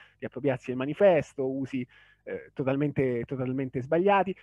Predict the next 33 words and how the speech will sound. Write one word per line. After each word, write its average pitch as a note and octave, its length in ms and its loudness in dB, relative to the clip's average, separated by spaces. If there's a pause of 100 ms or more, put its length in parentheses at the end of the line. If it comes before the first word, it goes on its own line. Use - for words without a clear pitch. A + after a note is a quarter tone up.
ma F3 160 4
c'è - 180 4
un A3 140 6
elemento F#3+ 320 4
di E3+ 100 -2
interesse, B2+ 540 0
in G#2+ 60 -10
questo - 260 0
su - 100 -12
cui C3 100 -10
vorrei A#2+ 220 -2
chiudere A#2 360 -4
poi G#2+ 200 -6
alla A2 120 -8
fine G#2 340 -12
del A2+ 100 -12
mio, G#2+ 200 -12
del G#2+ 100 -20
mio A2 60 -14
intervento, G#2+ 300 -12
cioè D3 140 -2 (180)
perché A3 600 4 (100)
proprio G3+ 360 6
il E3+ 40 -2
manifesto D3+ 400 -2
di C3 40 -8
Ventotene - 520 -14 (340)
viene A#2+ 220 -4
preso G3+ 300 -2
e C#3+ 40 -6
viene C#3 180 -4
utilizzato, C3 420 -4
perché D#3 340 -2